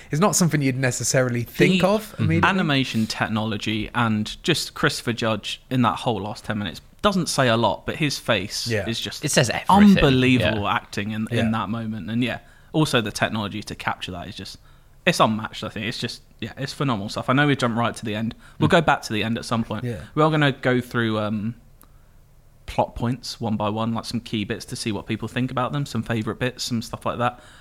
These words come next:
Speaker 2: Um, I didn't really ask other people what their general thoughts are. I know you, you also
Speaker 1: Uh,
Speaker 2: love it, Dan.
Speaker 1: I'd say ten on ten would recommend.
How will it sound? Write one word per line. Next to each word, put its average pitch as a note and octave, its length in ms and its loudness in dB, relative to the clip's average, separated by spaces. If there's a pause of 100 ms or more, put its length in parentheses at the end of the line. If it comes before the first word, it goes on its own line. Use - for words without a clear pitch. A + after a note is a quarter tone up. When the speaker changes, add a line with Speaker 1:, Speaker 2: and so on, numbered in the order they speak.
(140)
Speaker 2:
Um, B2+ 500 2 (180)
I A#2+ 80 0
didn't B2 160 -2
really B2 120 2
ask A#2 240 -2
other C3 160 -2
people A#2 260 -4
what - 80 -4
their A#2+ 120 -2
general A2+ 260 -2
thoughts A#2 300 -6
are. A2+ 120 0
I A2+ 100 2
know C3+ 100 4
you, B2+ 160 2
you A#2+ 340 -2
also B2 280 6
Speaker 1:
Uh, B2 40 2
Speaker 2:
love C3 120 0
it, A#2 200 -8
Dan. D#3+ 100 -2
Speaker 1:
I'd C3+ 180 6
say B2+ 220 4
ten B2 220 0
on B2 140 0
ten B2 360 0
would A#2+ 160 0
recommend. B2 680 2